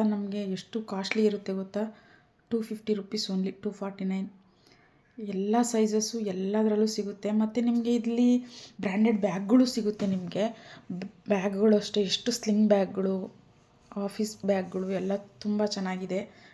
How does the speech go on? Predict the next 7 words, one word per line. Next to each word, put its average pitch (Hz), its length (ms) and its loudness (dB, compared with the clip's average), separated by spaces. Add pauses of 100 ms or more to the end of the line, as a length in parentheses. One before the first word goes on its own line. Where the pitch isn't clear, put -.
(100)
ಕಲೆಕ್ಷನ್ಸು. 196 640 -6
ವೀಕ್ಲಿ, 254 320 4
ವೀಕ್ಲಿ 254 260 2
ಚೇಂಜ್ 220 340 4
ಆಗ್ತಾ 214 280 -4
ಇರುತ್ತೆ 196 360 -2
ಕಲೆಕ್ಷನ್ಸು. 190 720 -8